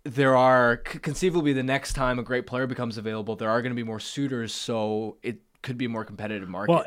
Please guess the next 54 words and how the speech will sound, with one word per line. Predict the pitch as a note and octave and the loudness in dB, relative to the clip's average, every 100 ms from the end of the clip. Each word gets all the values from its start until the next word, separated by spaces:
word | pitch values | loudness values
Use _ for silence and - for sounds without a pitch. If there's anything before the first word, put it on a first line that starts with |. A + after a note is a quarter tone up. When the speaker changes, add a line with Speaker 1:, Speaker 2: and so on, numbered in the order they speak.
| - | 0
Speaker 2:
and | D#3 | 4
they | |
have | G#3+ - - | 4 4 4
thirteen | D#3 - D#3+ | 2 4 2
million | C3 C3 B2 | 4 4 2
clearing | - A#2+ A#2+ | 2 2 2
up | A#2 | 0
next | A2+ A#2+ - | 0 0 2
summer | A#2 A2 A2 | 2 4 2
with | G#2+ | 0
Eberle, | A#2+ A2 A2+ G#2+ G#2+ | 0 0 0 0 -2
Wennberg, | G#2+ G#2+ G#2+ G#2 | -2 -2 -2 -4
and | G2+ | -4
Schultz | - G#2+ | -2 -2
coming | - G#2 G2 | -2 -4 -4
off | F#2 | -6
the | |
books, | F#2+ G2 F#2+ | -6 -6 -6
and | G#2+ | -8
I | |
believe | F#2+ G2+ G#2+ G#2 G2+ F#2+ | -6 -4 -4 -4 -6 -8
Matty | A2+ G#2 | -6 -6
Beniers' | G2 G#2 G2+ F#2+ | -6 -6 -6 -6
second | - G#2 G2+ | -6 -6 -6
deal | G2 G2 | -8 -6
is | F#2+ F#2 | -6 -8
really | G#2 G2 G2 | -8 -6 -6
the | |
only | F#2+ F#2+ F#2 | -6 -6 -8
sort | F#2 G#2 F2+ | -6 -8 -10
of | E2+ _ _ | -14 _ _
big | G#2 F#2 | -8 -6
pay | - F#2+ | -8 -8
jump | F#2 G2 G2 | -6 -8 -6
they | F#2+ | -8
have | F#2+ | -8
to | F#2+ | -8
account | F#2 G#2+ A2+ | -8 -6 -6
for. | - G2 F#2+ - - - A2+ | -6 -8 -8 -10 -20 -10 -4
Um, | G2+ F#2+ F#2 - _ _ | -4 -4 -12 -20 _ _
I | - | -4
still | - - C3 C3+ | -2 0 0 2
really, | C3 B2+ | 2 0
you | A#2 | 0
mentioned | A2+ - A#2 | -2 -4 -2
Scheifele, | A2 A2 G2 | -2 -4 -6
I | |
still | F#2+ - A2 | -6 -4 -4
really | G#2+ G#2 | -4 -4
like | G2+ G#2 | -4 -4
Elias | G2 F#2+ F2 | -6 -6 -8
Lindholm | F#2 F#2+ G2+ | -12 -10 -12
for | G2 G#2+ | -8 -6
them. | G2+ G2+ | -6 -8